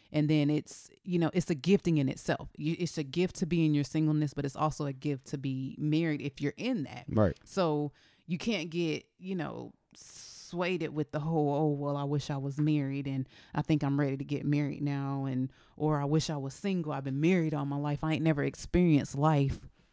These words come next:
Speaker 2: Right.
Speaker 1: Because I married when I was sixteen. You know, I don't, I don't believe that we can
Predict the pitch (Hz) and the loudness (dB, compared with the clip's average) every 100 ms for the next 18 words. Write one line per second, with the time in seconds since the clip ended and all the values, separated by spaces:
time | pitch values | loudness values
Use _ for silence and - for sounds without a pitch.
0 | _ - 92 92 - - 151 170 151 139 | _ -10 -6 -6 -6 -6 -4 -2 0 4
1 | 156 165 147 151 151 139 - 170 - - | 8 8 8 8 8 4 4 2 0 0
2 | 175 143 131 131 151 160 147 131 - 165 | 2 4 2 -2 -4 -4 -4 -6 -6 -4
3 | 185 143 _ 165 175 180 160 156 180 180 | -4 -6 _ -6 -6 -4 -2 -2 0 -2
4 | 139 147 131 147 156 - 147 131 131 | -2 -4 -2 -4 -4 -4 -2 -2 -4